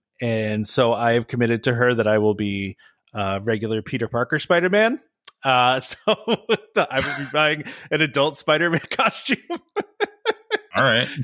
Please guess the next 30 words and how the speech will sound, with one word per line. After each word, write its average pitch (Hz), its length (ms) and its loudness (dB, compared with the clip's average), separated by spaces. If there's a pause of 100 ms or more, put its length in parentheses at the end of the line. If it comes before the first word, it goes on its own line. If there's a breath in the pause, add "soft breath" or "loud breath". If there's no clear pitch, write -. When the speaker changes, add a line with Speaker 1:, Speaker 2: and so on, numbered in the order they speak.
(840 loud breath)
Speaker 1:
I'm 196 120 2
gonna 254 140 2
be 254 100 0
the 226 100 0
Spider-Man 185 560 2
from, 151 300 2
uh, 127 380 4
from, 131 440 0
from 135 300 -2
the, 127 180 -2
uh, 117 200 2
animated 147 500 0
one, 151 340 0
the, 123 340 2
the 135 80 -2
more 123 240 0
recent 127 320 -4
movie. 139 220 0
Why 123 160 2
am 123 100 0
I 120 60 2
forgetting? 123 320 0
Into 127 200 -4
the, 127 180 -4
was 127 240 -2
it 104 60 -12
Spider-Verse, 143 640 0
whatever? 147 280 4
Speaker 2:
Spider-Verse, 101 500 -2
yeah. 82 180 -4